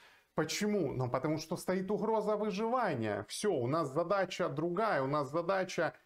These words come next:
не твоё психологическое состояние, не твоё, там, физическое состояние. У нас задача всем выжить и сохранить страну. И к чему я веду? Мне думается, что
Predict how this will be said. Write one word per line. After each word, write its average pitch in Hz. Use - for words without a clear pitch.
не 196
твоё 202
психологическое 190
состояние, 180
не 175
твоё, 190
там, 135
физическое 208
состояние. 190
У 151
нас 175
задача 196
всем 117
выжить 220
и 143
сохранить 143
страну. 165
И 220
к -
чему 233
я 196
веду? 165
Мне 185
думается, 185
что 160